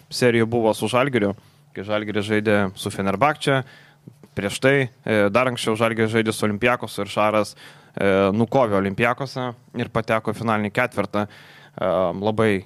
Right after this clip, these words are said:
geri prisiminimai iš tos serijos, iš to viso žygio.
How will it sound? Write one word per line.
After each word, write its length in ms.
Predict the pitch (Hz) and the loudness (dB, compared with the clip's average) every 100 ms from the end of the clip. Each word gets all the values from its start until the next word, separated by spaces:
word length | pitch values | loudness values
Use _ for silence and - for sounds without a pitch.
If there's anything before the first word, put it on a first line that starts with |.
| - | -4
geri 200 | 113 110 | -2 -2
prisiminimai 720 | 107 104 107 101 131 151 131 110 _ _ 104 | -2 -6 -2 2 2 0 -4 -8 _ _ -16
iš 100 | - | -6
tos 200 | - - | -4 0
serijos, 580 | 131 127 117 104 - | 2 4 4 2 0
iš 240 | 104 98 - | -6 -8 -4
to 300 | 104 101 101 - - - | -2 0 -2 -8 -20 -8
viso 340 | 110 117 101 | -4 -2 -2
žygio. 500 | 101 110 151 139 127 | -2 0 2 4 2